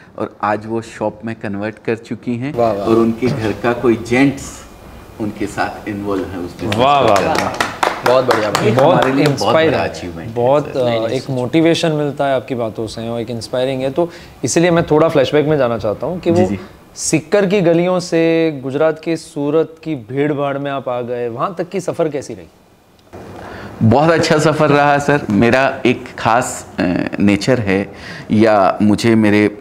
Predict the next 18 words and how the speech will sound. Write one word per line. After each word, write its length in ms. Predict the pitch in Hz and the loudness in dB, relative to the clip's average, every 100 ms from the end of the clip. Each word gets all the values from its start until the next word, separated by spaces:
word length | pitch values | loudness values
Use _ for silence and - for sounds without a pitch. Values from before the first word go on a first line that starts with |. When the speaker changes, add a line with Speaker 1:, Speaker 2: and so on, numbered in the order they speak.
| - | -8
Speaker 1:
पापा 400 | 95 - 98 113 | -4 -2 0 0
ने 120 | 113 | 0
सिखाया 480 | 110 98 - 104 110 | -2 -6 0 2 2
है, 100 | 95 | 0
"बेटा 280 | 95 101 135 | -4 -6 -6
जो 200 | 117 113 | -6 -6
भी 120 | 127 | -6
काम 260 | 127 110 110 | -4 -4 -4
करे 240 | 101 104 | -8 -8
शिद्दत 380 | 113 101 82 101 | -6 -6 -4 -6
से 120 | - 90 | -6 -8
करना, 360 | - - - - - - - | -8 -12 -18 -20 -20 -20 -8
Speaker 2:
यस। 140 | 123 117 | -6 -2
Speaker 1:
पूरी 180 | 117 113 | 0 0
मेहनत 340 | 98 104 110 | 0 -2 -4
से 220 | - 98 | -8 -10
करना, 360 | 90 - 95 104 - | -8 -8 -8 -10 -4
पूरी 180 | 110 | -4